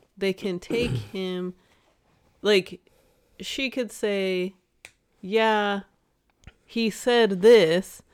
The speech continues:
Speaker 1: but he, he really didn't mean that. He
Speaker 2: Mm-hmm.
Speaker 1: didn't mean that it's okay or no hard feelings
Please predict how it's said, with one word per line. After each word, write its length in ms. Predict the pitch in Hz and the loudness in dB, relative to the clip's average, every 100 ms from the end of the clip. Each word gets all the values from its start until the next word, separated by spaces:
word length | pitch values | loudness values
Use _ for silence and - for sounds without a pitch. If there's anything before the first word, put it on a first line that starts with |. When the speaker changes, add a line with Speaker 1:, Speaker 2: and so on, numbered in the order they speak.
| _ _ _ | _ _ _
Speaker 1:
but 520 | 196 196 185 170 - 170 _ _ _ _ _ | 0 4 4 2 -2 -12 _ _ _ _ _
he, 640 | - 262 262 247 226 208 - _ _ _ | -8 -4 -2 0 0 -2 -6 _ _ _
he 260 | _ 254 247 | _ -4 -2
really 360 | 196 240 220 190 | 2 2 2 2
didn't 340 | 180 160 156 | 0 -4 -6
mean 300 | 160 175 165 | -6 -4 -6
that. 360 | 143 - - - | -10 -16 -20 -14
He 160 | - 220 | -6 -4
Speaker 2:
Mm-hmm. 80 | 202 | 0
Speaker 1:
didn't 380 | 220 208 175 175 | -2 -2 -4 -4
mean 360 | 175 185 190 | -2 -4 -4
that 320 | 180 156 - - _ _ _ | -4 -4 -6 -16 _ _ _
it's 260 | 180 175 170 | -8 -6 -6
okay 640 | 160 - 170 156 151 151 | -8 -8 -8 -6 -8 -10
or 240 | - 160 | -8 -6
no 180 | 160 170 | -4 -6
hard 240 | 170 156 143 | -6 -8 -8
feelings 680 | 175 156 151 165 160 170 | -10 -10 -10 -12 -12 -14